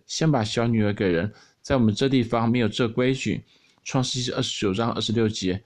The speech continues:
这里翻译为“大女儿”的希伯来原文其实是哈巴希拉，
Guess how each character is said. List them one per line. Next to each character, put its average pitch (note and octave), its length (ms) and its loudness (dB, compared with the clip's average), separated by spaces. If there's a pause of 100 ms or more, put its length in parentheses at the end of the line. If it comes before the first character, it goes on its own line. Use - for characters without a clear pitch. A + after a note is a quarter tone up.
(360)
这 - 120 0
里 C3 120 4
翻 E3 200 2
译 E3+ 40 4
为 C#3 160 4
“大 C#3+ 220 2
女 A2 140 4
儿” G2+ 120 2
的 A#2 200 0
希 D#3+ 200 -2
伯 C#3+ 100 2
来 A#2 140 2
原 A2+ 180 2
文 G#2 240 2
其 - 180 -4
实 A2 200 -2
是 A2+ 320 -4 (260)
哈 G#2+ 160 -2
巴 G2+ 100 -2
希 G#2+ 280 -2
拉， A2 400 0